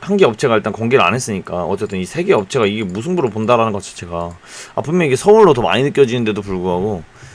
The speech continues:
어, 무승부로 보-, 보는 것 자체가 굉장히 이상하다는 생각을 했어요. 그래서, 네, 단통부로, 네, 생각을 결정했습니다. 다음에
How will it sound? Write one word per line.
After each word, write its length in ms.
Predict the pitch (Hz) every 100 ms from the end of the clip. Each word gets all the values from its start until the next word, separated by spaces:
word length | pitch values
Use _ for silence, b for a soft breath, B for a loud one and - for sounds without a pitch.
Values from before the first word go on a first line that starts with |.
| B -
어, 440 | 87 85 85 82
무승부로 720 | 92 110 135 123 123 117 110 107
보-, 320 | - 101 104
보는 260 | - 104 113
것 80 |
자체가 480 | 107 78 - 92 98 - B B B
굉장히 300 | 104 104 98
이상하다는 440 | 98 117 107 104 98
생각을 300 | 120 110 113
했어요. 320 | 131 104 80
그래서, 320 | 90 92 123 147 B B
네, 160 | 82 78
단통부로, 640 | 92 92 95 80 85 165 - -
네, 220 | 78 73
생각을 460 | - 120 107 120 180 - _ - - _ _ -
결정했습니다. 640 | 104 98 90 - 71 69 - -
다음에 380 | 82 87 104